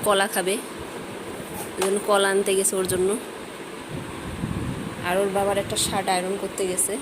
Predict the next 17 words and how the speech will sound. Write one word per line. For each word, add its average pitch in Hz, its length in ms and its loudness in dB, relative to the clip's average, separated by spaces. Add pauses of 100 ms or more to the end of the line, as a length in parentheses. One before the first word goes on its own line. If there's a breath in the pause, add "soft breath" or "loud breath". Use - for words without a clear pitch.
(2000)
গাড়িগুলো 190 440 4
এখন 214 220 -4
ঠিক 208 200 -2
করে 202 140 4 (140)
রাখবো। 170 240 2 (1200)
এই 208 100 4
যে 220 100 4
এখানে 226 180 2 (100)
ভাত 180 160 4 (100)
নিছিল, 214 240 2 (3000)
ভাত 190 160 2 (100)
খায়নি, 202 280 2 (920)
তরকারি 220 360 4
দিয়ে 240 140 0 (200)
দিব, 220 120 0 (140)
খাবে 190 280 0
না, 147 40 -2